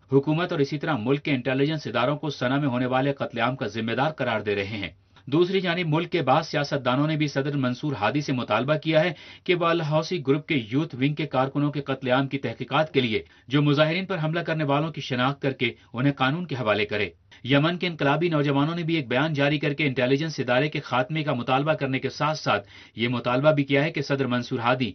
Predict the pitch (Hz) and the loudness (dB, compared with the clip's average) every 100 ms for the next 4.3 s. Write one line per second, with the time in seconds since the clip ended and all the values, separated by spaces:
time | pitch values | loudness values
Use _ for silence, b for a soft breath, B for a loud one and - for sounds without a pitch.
0 | B B B 131 131 131 131 147 170 147 | B B B -2 0 2 2 0 -4 -2
1 | 127 131 131 147 151 139 123 131 139 151 | 0 0 2 0 -2 -4 -4 -2 0 0
2 | 135 131 127 135 139 123 117 143 139 123 | 0 0 0 0 0 0 0 2 0 -2
3 | - 143 151 120 120 117 113 107 120 117 | -2 0 0 -2 0 0 0 -4 -4 -4
4 | 101 101 92 | -2 -4 -4